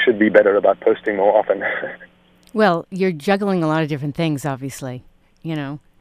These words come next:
Speaker 1: Yeah.
Speaker 2: Uh,
Speaker 1: Aren't we all? <laughs>
Speaker 2: uh, one thing that struck me on your blog, which was so fascinating, I, I had to read it a couple times. I didn't get it at first, but then I, I, I picked it up. Nature,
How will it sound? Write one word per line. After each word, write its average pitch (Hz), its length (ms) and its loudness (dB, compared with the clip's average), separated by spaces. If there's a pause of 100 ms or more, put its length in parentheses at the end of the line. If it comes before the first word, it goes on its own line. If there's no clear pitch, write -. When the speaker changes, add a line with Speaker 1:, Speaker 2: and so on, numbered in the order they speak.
(380)
Speaker 1:
Yeah. 180 180 -4 (460)
Speaker 2:
Uh, 208 320 0
Speaker 1:
Aren't 185 140 2
we 196 140 6
all? 185 160 4 (200)
<laughs> - 200 -10
Speaker 2:
uh, 220 240 0 (560)
one 226 320 -2
thing 247 180 0
that 175 140 -4
struck 208 240 -4
me 208 100 -2
on 170 100 -4
your 151 100 -6
blog, 170 320 -6
which 151 180 -14
was 175 100 -14
so 214 360 -10
fascinating, 147 960 -8 (180)
I, 175 260 -2
I 190 80 -4
had 226 140 -2
to 277 60 -2
read 208 220 -2
it 170 40 -6
a 175 40 -4
couple 175 260 -8
times. 156 340 -6
I 151 80 -4
didn't 170 240 -6
get 165 160 -4
it 156 120 -6
at - 80 -14
first, 151 320 -6
but 147 120 -12
then 151 160 -8
I, 135 200 -8 (140)
I, 131 180 -14 (380)
I 160 120 -10
picked - 260 -12
it 151 80 -4
up. 139 120 -8 (520)
Nature, 190 500 -4